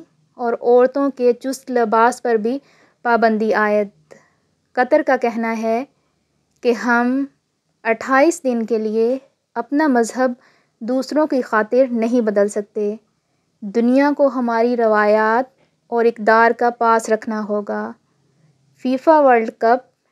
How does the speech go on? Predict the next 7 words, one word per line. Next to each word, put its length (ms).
की 80
इफ्तिताही 680
तकरीब 520
में 280
शिरकत 400
करने 340
वाले 480